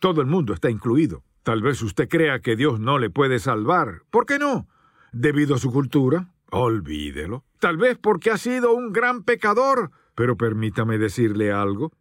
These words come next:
El alcance del amor de Dios es tal que no hay pecado tan grande ni maldad que bajo la convicción del Espíritu Santo, y si usted viene a Él y le pide que lo perdone, Él pueda decir que ha sido demasiado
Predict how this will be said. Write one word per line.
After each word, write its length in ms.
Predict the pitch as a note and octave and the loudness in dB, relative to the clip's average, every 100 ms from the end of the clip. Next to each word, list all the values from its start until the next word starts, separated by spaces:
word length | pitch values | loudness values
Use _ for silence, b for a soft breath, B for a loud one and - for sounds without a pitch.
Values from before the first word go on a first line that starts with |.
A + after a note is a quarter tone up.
| _ - | _ -2
El 200 | E3 D#3+ | 2 2
alcance 640 | D#3 - G#3 G3 F3 G3 | 0 0 0 0 0 2
del 140 | F3+ | 4
amor 340 | E3+ F3+ G3+ F3 | 4 4 4 4
de 140 | D#3 | 2
Dios 220 | D3+ F3 | 2 2
es 160 | F#3 D3+ | 0 0
tal 300 | - F#3+ F#3 | 0 0 2
que 180 | E3 D3+ | 0 2
no 140 | D#3+ | 2
hay 100 | G#3 | 0
pecado 580 | D3+ F#3+ E3+ - G3 F#3 | 0 0 0 2 0 2
tan 340 | - F3+ D#3+ | 0 -2 -2
grande 420 | C3 G#3+ F#3 D#3+ D#3+ | 0 0 0 0 2
ni 140 | D#3+ | 2
maldad 420 | D#3+ C3+ A2+ G3+ C#3 - | 2 0 0 -2 -2 -2
que 100 | F3+ | 2
bajo 240 | F3+ C#3+ | 2 2
la 140 | E3+ | 0
convicción 600 | D#3 D#3 D3 D#3 - G#3 | 2 0 2 0 2 0
del 140 | F#3+ F3+ | 2 0
Espíritu 480 | C3 F3+ F3+ F3 E3+ | 0 0 0 -2 0
Santo, 580 | G3+ B3 A#3 - F#3 _ | 2 0 -2 -2 -2 _
y 100 | D#3 | 0
si 120 | - | 2
usted 240 | F#3 G3+ E3+ | 2 2 2
viene 240 | E3 C#3 | 2 2
a 180 | A#2 G3 | 0 0
Él 200 | A#3 A#2+ B | 0 -2 B
y 80 | C3+ | 2
le 140 | E3 | 2
pide 260 | - F#3+ D3+ | 2 2 2
que 80 | C3 | 2
lo 140 | A2+ | 0
perdone, 580 | B2+ A2+ F2+ B3 G3+ A#2+ b | 0 0 2 2 0 -10 b
Él 200 | B2 D#3 | -2 -2
pueda 280 | - D#3+ D3+ | 2 2 2
decir 400 | C3+ G#2+ G3 E3 | 0 0 2 2
que 100 | D#3 | 0
ha 40 | C3+ | -2
sido 420 | F3 D#3+ D3 A2 _ | 0 2 2 0 _
demasiado 840 | A2 E3 C#3+ B2 - E3+ A3+ E3+ | -2 0 0 -4 -2 0 0 -2